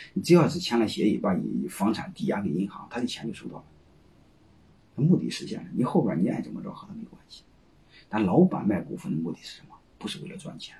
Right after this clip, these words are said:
他是按内部价赚不少钱，对吧？他的目的是什么？让你给他创造业绩。创造业绩怎么办？你买完股份你跑了，你上-，上哪给他创造业绩去？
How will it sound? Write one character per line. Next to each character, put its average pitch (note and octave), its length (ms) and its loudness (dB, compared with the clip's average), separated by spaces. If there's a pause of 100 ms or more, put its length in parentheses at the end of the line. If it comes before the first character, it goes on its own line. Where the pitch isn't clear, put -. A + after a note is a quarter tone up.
他 - 80 -12
是 - 80 -10
按 B2+ 160 -2
内 D#3+ 140 4
部 - 120 -4
价 - 240 -6
赚 - 240 -12
不 - 100 -12
少 - 140 -16
钱， - 220 -16 (680)
对 - 120 -6
吧？ - 200 -12 (340)
他 - 140 -4
的 C#3+ 80 4
目 C3+ 140 2
的 - 140 -2
是 - 120 -10
什 - 60 -20
么？ - 80 -20 (260)
让 G2 220 -4
你 F2+ 40 -8
给 - 80 -4
他 - 80 -4
创 - 200 -8
造 A#2+ 120 -4
业 D3+ 260 -2
绩。 - 220 -18 (420)
创 D3+ 180 6
造 E3 60 12
业 F3+ 140 12
绩 G#2+ 120 4
怎 - 120 -8
么 - 100 -8
办？ - 160 -14 (1000)
你 D3+ 100 10
买 D3+ 140 12
完 F3+ 100 12
股 D#3 60 6
份 C#3+ 140 8
你 D#3 80 12
跑 - 260 0
了， - 120 4
你 F#3 80 2
上-， D2 240 -4
上 - 140 -2
哪 - 120 -2
给 D3 80 0
他 - 60 -2
创 - 180 -12
造 - 80 -14
业 - 140 -12
绩 - 180 -20
去？ - 80 -20